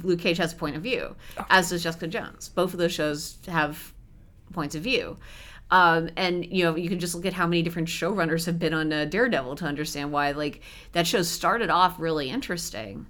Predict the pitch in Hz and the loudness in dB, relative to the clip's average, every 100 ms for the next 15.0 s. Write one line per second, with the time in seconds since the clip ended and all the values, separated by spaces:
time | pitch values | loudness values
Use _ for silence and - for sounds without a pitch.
0 | - - - - 170 170 170 185 165 165 | -18 -20 -20 -2 0 2 2 2 0 -4
1 | - 160 - 170 165 165 147 160 151 143 | -4 -6 -4 0 2 0 -2 -2 -2 0
2 | 143 147 - - - - - - - - | -4 -6 -14 -20 -20 -20 -20 -20 -20 -20
3 | - - - - - 196 196 196 - - | -20 -20 -20 -10 2 4 4 2 -8 -20
4 | - - - - - 240 269 294 - 262 | -20 -18 -18 -18 -6 4 6 6 4 2
5 | 240 220 196 - - 202 202 185 170 170 | 4 2 -2 -2 4 4 4 0 0 0
6 | 170 151 143 143 - - - - - - | 0 -2 -4 -6 -10 -12 -12 -14 -16 -14
7 | - 90 - - 160 151 151 147 - 165 | -12 -10 -12 -2 0 0 -2 -6 -2 0
8 | 151 131 - 113 101 - - - 53 - | 0 -4 -10 -10 -10 -12 -14 -12 -12 -14
9 | - - - - - 175 160 151 165 160 | -18 -20 -18 -10 2 6 6 4 0 2
10 | 160 156 - 175 151 98 202 240 170 175 | 0 -2 -2 0 2 2 4 2 2 2
11 | 160 165 143 131 131 127 117 107 85 57 | 2 -2 -6 -6 -8 -8 -8 -8 -10 -10
12 | - - 147 147 151 143 123 139 - - | -10 -10 -8 -4 -2 -2 -6 -10 -12 -12
13 | 82 82 165 147 131 170 226 196 151 139 | -10 -6 -4 -4 0 6 6 6 -4 -4
14 | 135 135 160 135 120 143 135 110 160 - | -6 -4 -2 -4 -6 -8 -8 -8 -10 -14